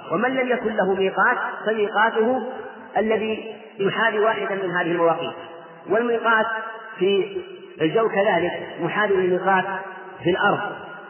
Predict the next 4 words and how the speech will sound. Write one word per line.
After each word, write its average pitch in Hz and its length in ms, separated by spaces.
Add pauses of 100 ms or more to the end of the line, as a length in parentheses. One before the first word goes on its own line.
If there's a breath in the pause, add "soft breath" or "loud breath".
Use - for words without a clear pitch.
(4000)
وهذه 214 400
المواقيت 190 420
كما 170 220
تقدم 190 500